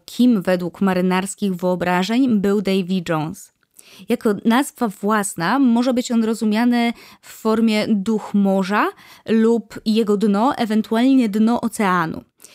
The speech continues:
Chciałabym przypomnieć, że w Piratach z Karaibów statek Davy'ego Jonesa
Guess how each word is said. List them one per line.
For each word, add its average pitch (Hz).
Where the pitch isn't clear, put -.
Chciałabym 320
przypomnieć, 196
że 202
w 202
Piratach 247
z -
Karaibów 220
statek 233
Davy'ego 190
Jonesa 202